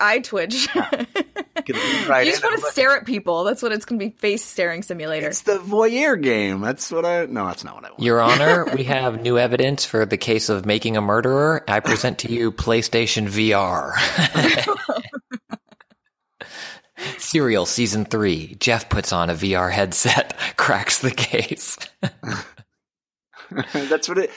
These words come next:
Speaker 2: that's the, with my, with my precogs and my V Rs. That's how <laughs> all crimes are gonna be solved in the future, you guys. Um,
Speaker 1: Definitely.
Speaker 2: <laughs> So, Christian, you're not into this either?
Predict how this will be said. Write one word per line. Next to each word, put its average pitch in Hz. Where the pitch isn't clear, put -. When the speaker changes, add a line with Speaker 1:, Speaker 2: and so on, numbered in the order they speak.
Speaker 2:
that's 185
the, 190
with 185
my, 175
with 156
my 143
precogs 156
and 123
my 117
V 139
Rs. 147
That's 156
how 214
<laughs> -
all 185
crimes 143
are 131
gonna 127
be 117
solved 117
in 117
the 107
future, 139
you 87
guys. 90
Um, 90
Speaker 1:
Definitely. 180
Speaker 2:
<laughs> 143
So, 170
Christian, 180
you're 160
not 156
into 156
this 151
either? 156